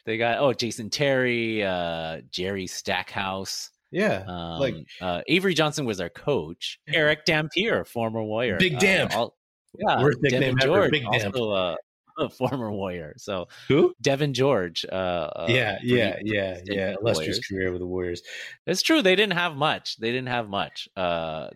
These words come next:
Speaker 1: this,
Speaker 2: Yeah.
Speaker 1: this Mavericks team. Wow, how did they get the number <laughs> one seed? <laughs>
Speaker 2: I mean, it's the same way the Warriors lost to the Sonics, right? It's just a bad matchup,
Speaker 1: Yeah,
Speaker 2: uh, in
Speaker 1: yeah.
Speaker 2: ninety-two,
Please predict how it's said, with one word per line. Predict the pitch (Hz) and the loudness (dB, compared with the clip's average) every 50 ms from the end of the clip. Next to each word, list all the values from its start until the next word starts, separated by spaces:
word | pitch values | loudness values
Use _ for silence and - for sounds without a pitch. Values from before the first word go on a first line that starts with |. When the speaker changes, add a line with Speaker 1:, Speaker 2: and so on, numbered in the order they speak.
| - | -10
Speaker 1:
this, | - 95 - | -10 -10 -8
Speaker 2:
Yeah. | 90 90 87 | -8 -8 -8
Speaker 1:
this | 92 87 76 - - - _ _ | -8 -8 -8 -12 -16 -20 _ _
Mavericks | 82 82 82 87 90 90 90 - - - | -8 -4 -4 -2 -2 -4 -6 -6 -8 -10
team. | - 90 85 78 71 - _ _ _ - | -8 -8 -8 -8 -10 -16 _ _ _ -2
Wow, | - 110 110 92 76 71 - | 0 2 2 0 0 -4 -4
how | - - 123 | -4 -4 -4
did | 135 143 135 _ | -4 -8 -10 _
they | 110 104 98 95 90 - _ _ _ - | -8 -8 -8 -8 -10 -14 _ _ _ -10
get | - 98 - | -10 -10 -8
the | - 82 | -10 -10
number | 80 80 104 131 | -8 -4 -4 2
<laughs> | - | 2
one | 233 - - - 247 233 | 4 4 4 4 2 -2
seed? | - - - - - 214 208 - - 196 - - - 196 202 202 190 - - | -4 -6 -8 -4 -4 -4 -4 -4 -6 -8 -8 -8 -10 -10 -8 -6 -8 -6 -6
<laughs> | - - - - - - - - | -8 -10 -10 -14 -18 -8 -4 -4
Speaker 2:
I | 180 - - - 185 - - - - - - - 135 131 - _ - 143 | -4 -2 -2 -4 -4 -4 -6 -14 -14 -12 -12 -12 -12 -14 -18 _ 0 2
mean, | 151 160 | 4 4
it's | 147 131 | 4 2
the | 131 | 2
same | 123 160 156 147 | 2 2 4 6
way | 147 147 | 6 6
the | 131 | 6
Warriors | 127 - 160 165 156 139 127 120 | 4 4 4 4 2 2 2 2
lost | 123 120 123 120 - - | 4 4 4 2 2 0
to | 131 | 0
the | 110 107 | 0 0
Sonics, | - - 120 143 143 110 92 90 104 | 0 2 2 2 2 2 0 0 0
right? | 101 110 | 2 2
It's | 110 104 | 2 0
just | 101 - | -4 -2
a | - | -2
bad | 92 110 107 104 98 | 0 0 0 2 0
matchup, | 101 107 131 110 - - 82 87 - - - - - - - - - - | 0 0 0 -2 -2 -4 -4 -4 -8 -14 -20 -20 -20 -20 -20 -20 -12 -8
Speaker 1:
Yeah, | 80 80 101 92 | -6 -4 -2 -2
Speaker 2:
uh, | 92 | -2
in | 95 95 92 | -2 -4 -4
Speaker 1:
yeah. | 92 90 | -4 -4
Speaker 2:
ninety-two, | 90 87 87 87 90 85 - - 87 82 82 80 | -2 -4 -4 -4 -6 -6 -6 -6 -6 -6 -8 -10